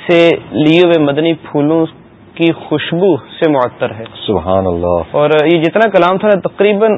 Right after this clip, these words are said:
Speaker 1: احادیث جو ہیں وہ ان میں، ان جو، جو احوال اعلیٰ حضرت رحمۃ اللہ تعالی اشعار کی صورت میں بیان کر رہے تھے، احادیث طیبہ بھی ان کا تذکرہ واضح طور پر موجود ہے۔ سچی بات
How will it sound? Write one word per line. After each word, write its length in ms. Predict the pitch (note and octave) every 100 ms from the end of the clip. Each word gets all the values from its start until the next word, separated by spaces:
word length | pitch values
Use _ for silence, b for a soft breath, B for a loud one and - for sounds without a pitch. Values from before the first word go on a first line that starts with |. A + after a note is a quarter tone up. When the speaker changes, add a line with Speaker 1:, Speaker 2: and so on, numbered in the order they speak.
| -
Speaker 1:
احادیث 500 | - D3 E3 E3 F#3+ - - - - -
جو 180 | D3+ D3+
ہیں 140 | E3+ E3
وہ 220 | E3 E3 -
ان 260 | D#3 E3+ F3
میں، 160 | F3+ F3+
ان 200 | - E3 - - - -
جو، 160 | D3
جو 140 | D#3+ F#3+
احوال 460 | - - C#3+ D#3 E3
اعلیٰ 220 | D3+ E3
حضرت 200 | D#3+ D#3
رحمۃ 280 | D#3 D#3+ D3
اللہ 160 | D3+ D3
تعالی 200 | C#3+ D3 E3+ B B B B -
اشعار 480 | C#3+ - D#3 F#3
کی 80 | F#3 E3
صورت 200 | D#3+ D#3+
میں 120 | F3 E3
بیان 340 | C#3 D3 E3
کر 140 | D#3
رہے 160 | D3+ D#3
تھے، 120 | D3+
احادیث 600 | - - D#3 D3+ - E3
طیبہ 380 | D3+ D3 D#3 E3+
بھی 180 | D#3+ D3
ان 120 | D#3
کا 100 | D#3+
تذکرہ 500 | D3 D3 - E3+ C#3+
واضح 280 | B2 C3+ E3+ D3
طور 120 | C#3+
پر 160 | C#3+ C3
موجود 360 | B2+ B2 A#2
ہے۔ 60 | A#2 B2+ - - - - E3+
سچی 360 | D#3+ - F3+
بات 220 | D3 D3+